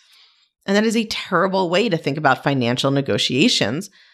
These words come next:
because it immediately plunges you into so much emotional drama. It's tapping into your fears about the worth and value of your literal existence,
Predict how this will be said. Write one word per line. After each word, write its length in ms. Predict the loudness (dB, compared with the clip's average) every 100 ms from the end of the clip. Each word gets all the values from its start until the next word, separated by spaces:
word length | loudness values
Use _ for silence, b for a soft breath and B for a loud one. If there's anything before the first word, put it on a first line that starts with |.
| b b
because 320 | -4 -2 -2
it 80 | 0
immediately 500 | 0 0 0 2 2
plunges 560 | -2 -2 -2 0 0 -2
you 160 | -2
into 240 | 0 0 -2
so 240 | 0 0
much 220 | 0 0
emotional 580 | -2 0 2 0 0 -2
drama. 720 | -2 -4 0 2 2 -2 -14 _ _ b b b b b 0
It's 200 | 0 0
tapping 400 | -2 0 0 0
into 300 | 0 0 -2
your 100 | -2
fears 400 | -2 0 0 0
about 260 | 0 0
the 80 | 0
worth 360 | -2 0 0 -2
and 160 | -6 0
value 380 | 2 2 2
of 160 | 0 0
your 160 | 0 -2
literal 500 | -2 0 2 2 0
existence, 920 | -6 0 0 0 -4 -12 -16 -18